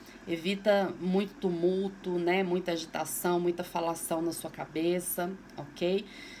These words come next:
Toma um suquinho de maracujá ou um chazinho de camomila. Vai fazer bem pra vocês. E peixes também, que quiser tomar um banhozinho,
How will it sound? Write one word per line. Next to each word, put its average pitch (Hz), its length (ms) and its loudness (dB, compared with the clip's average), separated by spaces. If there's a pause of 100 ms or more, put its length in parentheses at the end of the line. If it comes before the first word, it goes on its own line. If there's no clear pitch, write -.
(180)
Toma 185 200 2
um 190 40 2
suquinho 196 440 -2
de 196 80 0
maracujá 175 920 2
ou 170 160 6
um 175 80 4
chazinho 170 520 -2
de 175 100 -4
camomila. 165 800 0 (560)
Vai 165 180 2
fazer 170 300 0
bem 180 260 2
pra 190 140 -2
vocês. 185 640 0
E 247 60 -4
peixes 262 560 0
também, 247 340 0
que 233 100 -8
quiser 226 300 0
tomar 214 240 0
um 220 120 0
banhozinho, 247 680 0